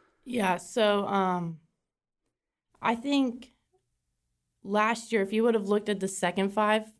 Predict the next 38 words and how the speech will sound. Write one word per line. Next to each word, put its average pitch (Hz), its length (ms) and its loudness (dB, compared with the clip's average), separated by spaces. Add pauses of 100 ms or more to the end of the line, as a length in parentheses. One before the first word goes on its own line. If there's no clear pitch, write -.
(140)
and 208 260 4
obviously 220 460 2
it 202 100 0
changed 185 360 0
up 175 160 0
a 180 40 -4
little 175 220 2
bit, 170 320 0 (200)
but, 170 320 2
um, 160 360 -2 (680)
that 240 200 2
team 254 160 2
was 208 140 4
definitely 196 260 2
a 208 60 4
little 202 160 4
bit 196 100 2
more 185 140 4
scrappy, 185 560 0
and 196 100 -2
I 190 80 2
think 190 240 2
that's 185 300 0
the 185 100 -10
way 180 160 0
we 170 80 -4
kinda 170 220 -4
played 170 240 -6
this 175 180 -8
year. 190 180 -2 (520)
And 180 500 2 (540)
I 214 100 -2
think 208 240 4
with 202 180 0
Emily 180 320 2
and 170 80 -2
Ashton 175 540 -2
leaving, 170 680 0